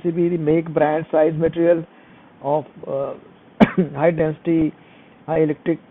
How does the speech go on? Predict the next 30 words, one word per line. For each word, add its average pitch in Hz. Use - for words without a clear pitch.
conductivity, 156
low 160
resistance 160
need 160
to 156
be, 156
uh, -
uh, 147
designed 156
and 165
pro-, 156
uh, 147
provided, 151
and 262
A 208
C 202
Bs, 151
similar 180
kind 160
of 151
concept 156
like 156
V 147
C 135
B. 131
Then 208
transformers. 160
Now 147
here, 180
uh, 139